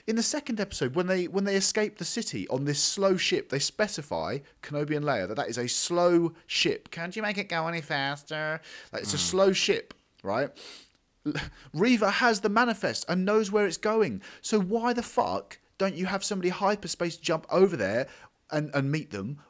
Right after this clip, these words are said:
Speaker 1: Or,
Speaker 2: Yeah, in the
Speaker 1: "Hey,
Speaker 2: second.
Speaker 1: listen, you guys on the planet," because we've got comms, because, you know, we're, we're an advanced civilization that can shoot fucking lasers. Like,
Speaker 2: Mm.
Speaker 1: yeah,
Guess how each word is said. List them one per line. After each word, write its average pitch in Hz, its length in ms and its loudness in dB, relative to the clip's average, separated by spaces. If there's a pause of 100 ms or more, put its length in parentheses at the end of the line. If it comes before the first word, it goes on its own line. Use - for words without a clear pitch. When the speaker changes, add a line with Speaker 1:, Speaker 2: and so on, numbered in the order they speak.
(120)
Speaker 1:
Or, 233 180 10
Speaker 2:
Yeah, 123 200 4
in 185 100 -4
the 190 40 -10
Speaker 1:
"Hey, 180 40 -10
Speaker 2:
second. 160 460 0
Speaker 1:
listen, 170 300 4
you 185 140 -4
guys 196 320 2
on 180 80 -6
the 160 40 -6 (120)
planet," 127 300 -2
because 123 240 -6
we've 110 180 -8
got - 100 -12
comms, 92 480 0 (240)
because, 101 540 -6
you 120 100 -6
know, 92 240 -4 (120)
we're, 98 420 -4
we're 104 160 -4
an 101 60 -6
advanced 107 400 -4
civilization 101 840 -6 (340)
that 98 100 -8
can 101 140 -10
shoot - 240 -8
fucking 92 300 -10
lasers. 107 600 -4 (180)
Like, 117 220 -2
Speaker 2:
Mm. 98 140 -14
Speaker 1:
yeah, 143 180 4